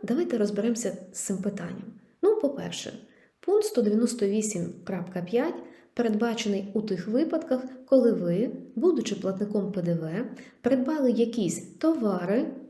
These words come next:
послуги, необоротні активи, придбаваючи їх, у вас було право на вхідний П Д В, але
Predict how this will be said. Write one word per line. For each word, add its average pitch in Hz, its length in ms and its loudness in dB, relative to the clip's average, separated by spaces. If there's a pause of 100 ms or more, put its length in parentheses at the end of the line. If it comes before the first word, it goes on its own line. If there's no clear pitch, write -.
(600)
послуги, 240 800 4 (360)
необоротні 277 640 6
активи, 208 640 2 (560)
придбаваючи 277 720 6
їх, 277 340 4 (100)
у 262 120 6
вас 269 220 4
було 277 300 4
право 277 540 2
на 208 100 2
вхідний 254 460 4
П 269 180 4
Д 254 140 8
В, 180 460 0 (960)
але 262 500 6